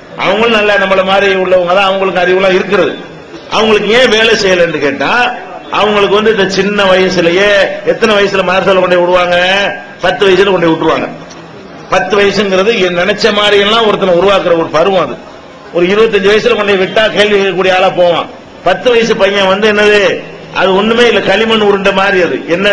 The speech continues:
எப்படி வேணாலும் தயாரிக்கலாம், பானையை வேண்டாலும் செய்யலாம், சட்டியா வேண்டாலும் செய்யலாம், எப்படி உருட்டுறோமோ அப்படிலாம் உண்டாக்கிடலாம். அந்த மாதிரி பருவத்துல என்னையெல்லாம் பத்து வயசுல மதரசால கொண்டு போய் போட்டாங்க.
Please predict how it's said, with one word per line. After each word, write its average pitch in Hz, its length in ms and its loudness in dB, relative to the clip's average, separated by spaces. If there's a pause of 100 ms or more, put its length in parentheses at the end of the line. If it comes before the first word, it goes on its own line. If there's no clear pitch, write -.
எப்படி 190 240 0
வேணாலும் 220 340 0
தயாரிக்கலாம், 170 460 -2 (280)
பானையை 175 340 0
வேண்டாலும் 175 340 -2
செய்யலாம், 185 260 0
சட்டியா 175 320 0
வேண்டாலும் 175 340 0
செய்யலாம், 180 340 0 (280)
எப்படி 196 320 0
உருட்டுறோமோ 214 460 2
அப்படிலாம் 190 340 0
உண்டாக்கிடலாம். 175 560 -2 (400)
அந்த 208 260 -2
மாதிரி 247 360 2
பருவத்துல 196 500 0
என்னையெல்லாம் 208 340 0
பத்து 190 160 0
வயசுல 202 260 2
மதரசால 190 280 0
கொண்டு 180 140 0
போய் 170 100 0
போட்டாங்க. 160 300 -2